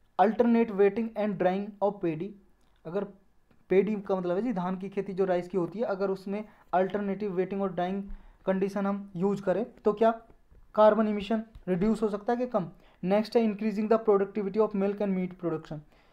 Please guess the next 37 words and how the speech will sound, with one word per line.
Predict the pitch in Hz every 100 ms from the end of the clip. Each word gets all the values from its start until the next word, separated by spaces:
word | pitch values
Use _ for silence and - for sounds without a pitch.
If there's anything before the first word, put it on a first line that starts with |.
| _ _ _ - - _
अगर | 170 214
मिल्क | 196 196 214 - -
की | 226
प्रोडक्टिविटी | 220 196 190 196 214 196 196 226
इंक्रीज | 214 190 185 214
कर | 196 190
दी | 160
जाए | 165 147 147 - _
और | 185 208
मीट | 196 214 208
प्रोडक्शन | 202 190 190 202
की | 190 202 196 - _
प्रोडक्टिविटी | 196 190 185 202 190 208
इंक्रीज | 190 180 190 196
कर | - 175
दी | 160
जाए | 156 147 - _ -
तो | 208
क्या | 208 226 220 220
कार्बन | 208 208 208
इमिशन | 202 196 196 220 220 _
रिड्यूस | 180 175 196 208
हो |
सकता | 196 202 220
है? | 226 247 _ _ _ _ -
मिल्क | 175 185 220
की | - 233
प्रोडक्टिविटी | 233 214 208 220 202
का | 202
मतलब | 185 185 175
है | 185
जी | 254 185
ऐसे | 190 190 220 - _ -
पशु | 185 202
हों | 190 175 226 - - - -
जो | 156
ज़्यादा | 196 170 185 214